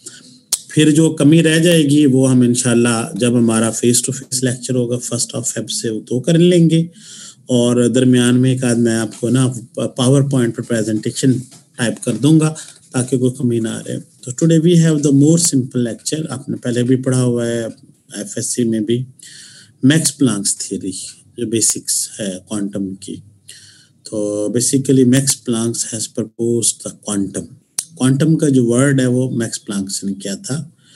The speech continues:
और इसका फर्स्ट पॉइंट जो हमारे पास है क्वांटम थ्योरी का, वो ये है कि एनर्जी रेडिएशन, energy travel in the form of radiation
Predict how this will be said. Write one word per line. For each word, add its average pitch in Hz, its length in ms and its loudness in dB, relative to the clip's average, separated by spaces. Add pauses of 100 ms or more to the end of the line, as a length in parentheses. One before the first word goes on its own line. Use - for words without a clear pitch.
(480)
और 113 260 -2
इसका - 280 -6
फर्स्ट - 480 -2
पॉइंट 139 520 0
जो 170 100 4
हमारे 127 280 2
पास 120 460 -6
है 120 80 -6
क्वांटम 113 440 -6
थ्योरी 110 380 -4
का, 117 220 -2
वो 113 180 -2
ये 117 240 0
है 113 120 -6
कि - 120 -2
एनर्जी 120 880 0
रेडिएशन, 107 680 -6
energy 120 640 2
travel 110 400 -2 (580)
in 101 100 -10
the 98 60 -10
form 101 300 -6
of 110 180 -6
radiation 127 580 2